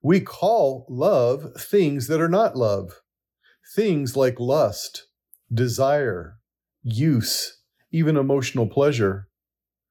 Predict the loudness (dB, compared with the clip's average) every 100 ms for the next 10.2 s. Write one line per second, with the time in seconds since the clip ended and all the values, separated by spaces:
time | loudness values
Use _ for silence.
0 | _ _ _ -6 2 4 4 0 0 2
1 | 2 -2 -2 2 2 2 0 0 -2 0
2 | -2 0 -2 0 2 2 2 -2 -2 -2
3 | 0 0 0 0 -4 -2 -2 0 0 2
4 | 2 2 -2 0 0 0 -2 0 2 2
5 | 0 -2 _ _ _ _ _ _ _ _
6 | _ -8 0 0 0 -2 0 -2 -2 0
7 | 0 0 -4 -4 2 2 0 -2 -4 -2
8 | -2 0 0 0 0 0 -2 0 2 2
9 | 0 -4 -4 -2 -4 -2 -2 0 0 -4
10 | -8